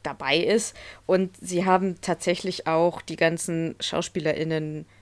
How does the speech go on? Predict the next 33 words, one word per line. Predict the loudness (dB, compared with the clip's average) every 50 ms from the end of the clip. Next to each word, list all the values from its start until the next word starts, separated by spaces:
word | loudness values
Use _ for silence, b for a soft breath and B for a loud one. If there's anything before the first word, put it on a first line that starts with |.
| b _ -8
die | -6
in | 0 2
der | 2 2
Serie | 4 2 2 2 2
vorgekommen | 2 2 2 2 2 2 0 0 0 0
sind | 0 0 0 -2
und | -4 -6 -6 -4 -2
auch | -4 -4 -4 -6
neue | -2 0 2 2 2 2 0
SchauspielerInnen | -2 -2 -4 -6 -6 -4 -6 -4 -4 -2 -2 -2 -4 -4 -6 -6 -4 -2 -4 -4 -4 -4
irgendwie | -6 -6 -6 -6 -8 -6
dazu | -6 -6 -8 -8 -10 -10
gecastet. | -10 -10 -4 0 0 0 0 -2 -6 -6 -6
Also | -4 -4 -4
Gemma | -2 -2 -2 0 0 0
Redgrave | 0 0 -2 -2 -2 -2 -2 -2 -4
und | -10
Ingrid | -8 -10 -8 -8 -10 -8 -2 -2
Oliver | 0 0 0 0 -2 -2
sind | -2 -6 -10 -12
zum | -12 -8
Beispiel | -8 -8 -8 -8 -12 -10
sehr | -8 -8
prominent | -8 -6 -8 -8 -6 -6 -6 -6 -8 -8
auf | -10 -12 -10
jeden | -10 -10 -10 -10
Fall | -8 -8 -8
dabei | -8 -8 -4 4 6 8 8 8
in | 6 4 0 -2 0
den | 0 0 -2 -2 B B B B B B B B B B B 0
Hauptrollen. | 0 0 0 0 -2 0 2 4 4 2 0 -2 -6 B B B B B B B B _ _
Und | 2 4 4 4 2 0 -4 -6 -12 _ _
ja, | 8 10 10 10 8 6